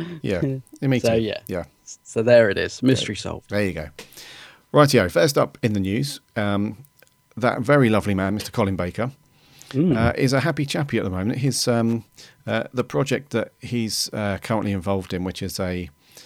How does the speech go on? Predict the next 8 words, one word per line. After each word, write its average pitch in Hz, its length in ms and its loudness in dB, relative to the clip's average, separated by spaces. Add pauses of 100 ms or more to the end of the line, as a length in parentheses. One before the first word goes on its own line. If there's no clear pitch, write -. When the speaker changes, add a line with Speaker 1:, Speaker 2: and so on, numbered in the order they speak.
(200)
Speaker 1:
uh, 92 260 -6
a 95 60 -8
small 98 360 -4
self-funded, 95 720 -4 (640)
um, 85 400 -8 (1120)
uh, 92 180 -8 (300)
short - 380 -6
film, 139 340 0